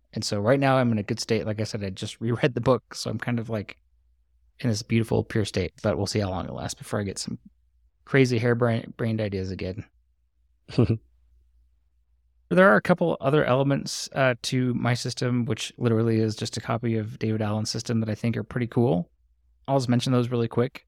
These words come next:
Speaker 1: Uh, there's, uh, they're lists, and I, so I've got a list for agendas, which is just stuff I wanna talk about with certain people next time I see them. So I guess being with a person could be considered another context.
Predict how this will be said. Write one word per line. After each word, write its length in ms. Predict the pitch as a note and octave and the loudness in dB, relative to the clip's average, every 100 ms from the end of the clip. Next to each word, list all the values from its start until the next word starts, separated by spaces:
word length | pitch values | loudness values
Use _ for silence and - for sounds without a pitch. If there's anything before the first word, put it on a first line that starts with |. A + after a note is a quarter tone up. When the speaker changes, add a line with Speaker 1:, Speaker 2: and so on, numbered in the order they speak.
| _ _ _ _ _ _ - | _ _ _ _ _ _ 0
Speaker 1:
Uh, 380 | A2+ G#2+ G#2+ - | 2 2 0 0
there's, 460 | A2+ A2 G#2 - - _ _ _ _ _ | 0 0 -2 -6 -10 _ _ _ _ _
uh, 120 | - - _ _ | -10 -10 _ _
they're 220 | - B2 | -4 0
lists, 560 | A#2 B2+ A2+ - - - | 6 6 6 0 -8 -6
and 180 | A#2 A2+ | -2 -2
I, 60 | |
so 160 | G#2 A#2+ | -2 -4
I've 100 | A2 | -2
got 140 | A#2 | -2
a 20 | A2 | 0
list 300 | A2+ - - | -2 -4 -6
for 200 | A#2 A2+ | -6 -4
agendas, 600 | G#2+ A2 C#3 F#3 E3+ B2+ | 0 2 2 0 -2 -4
which 120 | C3 | -2
is 120 | A#2 | -2
just 320 | B2 A#2+ - - | -2 -4 -4 -8
stuff 380 | - - C3+ - | -8 -2 -4 -4
I 80 | - | -4
wanna 240 | A#2 A2+ G#2 | -2 -2 -4
talk 220 | - A#2+ | -6 -6
about 260 | B2+ A#2 - | -2 -4 -4
with 100 | - | -6
certain 280 | - E2 A2 | -6 -6 -4
people 280 | A#2+ A#2+ A#2 | -6 -2 0
next 280 | A2+ - | 0 -2
time 160 | A#2 A2 | -2 0
I 80 | G2 | -2
see 180 | - A2 | -2 0
them. 280 | B2 E3+ - _ _ _ _ _ _ _ _ _ _ _ _ _ _ _ _ | 0 -2 -4 _ _ _ _ _ _ _ _ _ _ _ _ _ _ _ _
So 260 | - B2+ A2 | 0 2 4
I 80 | A#2 | 2
guess 180 | B2 | 0
being 340 | - A#2+ B2 A2 | 2 4 4 4
with 220 | A#2 - | 2 -2
a 120 | A#2 G#2 | -6 -8
person 600 | - B2 - G#2 G#2 G#2 | -4 -4 0 0 -2 -4
could 180 | - G#2 | -6 -4
be 80 | |
considered 400 | G2+ G#2 - G#2 | -4 -4 -2 -4
another 240 | F#2+ F#2+ F2+ | -2 -4 -4
context. 680 | - - - F2+ - - | -8 -6 -4 -6 -6 -12